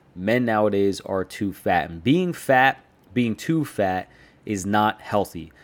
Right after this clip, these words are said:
Despite what you've been seeing in the media with the body positivity movement and everybody saying there's health at every size, that is wrong. Those people are lying to you. Uh, they're blatantly lying,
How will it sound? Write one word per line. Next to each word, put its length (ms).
Despite 440
what 140
you've 160
been 100
seeing 380
in 80
the 60
media 420
with 80
the 80
body 320
positivity 680
movement 460
and 100
everybody 400
saying 360
there's 160
health 260
at 100
every 160
size, 400
that 220
is 160
wrong. 400
Those 240
people 280
are 80
lying 320
to 160
you. 200
Uh, 240
they're 200
blatantly 640
lying, 600